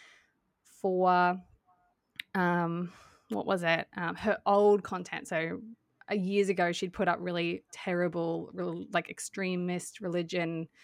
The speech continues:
um, content about L G B T Q I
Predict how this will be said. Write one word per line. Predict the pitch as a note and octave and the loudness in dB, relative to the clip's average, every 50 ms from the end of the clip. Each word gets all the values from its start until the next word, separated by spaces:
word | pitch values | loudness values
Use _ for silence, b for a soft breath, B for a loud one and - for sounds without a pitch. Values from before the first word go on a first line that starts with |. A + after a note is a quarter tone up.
| b b b b b b b _ - | b b b b b b b _ -4
um, | F3+ E3 D#3+ D#3 D#3+ D#3+ D#3 D3 - | -2 0 0 0 -2 -4 -8 -10 -8
content | - G3+ F#3+ F#3 - - D#3+ D3+ - - | -4 -4 -4 -2 -2 -4 -4 -4 -4 -6
about | - F3 - E3 D#3+ D#3+ D#3 - _ _ _ - | -8 -6 -2 -2 0 0 -2 -4 _ _ _ 0
L | G3 F#3+ | 0 0
G | F3 F3 E3+ | 0 -2 -4
B | E3 E3+ F3 | -6 -6 -8
T | - - - F3+ F3+ | -8 -8 -8 -8 -8
Q | - - - F3 E3 | -8 -6 -4 -4 -2
I | D3+ D3+ D#3 F3 - | -2 -4 -4 -8 -8